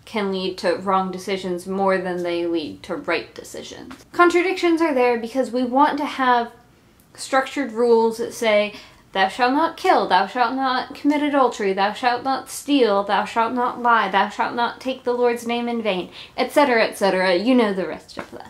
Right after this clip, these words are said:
If you go against the rules, there's a chance that you will be able to make the right decision based off of, like, your emotions and your know-how and your experiences.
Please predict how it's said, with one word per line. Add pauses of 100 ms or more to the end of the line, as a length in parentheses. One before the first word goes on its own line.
If
you
go
against
the
rules,
there's
a
chance (280)
that
you
will
be
able
to (300)
make
the
right
decision (1300)
based
off
of,
like,
your
emotions
and
your (280)
know-how
and
your (560)
experiences.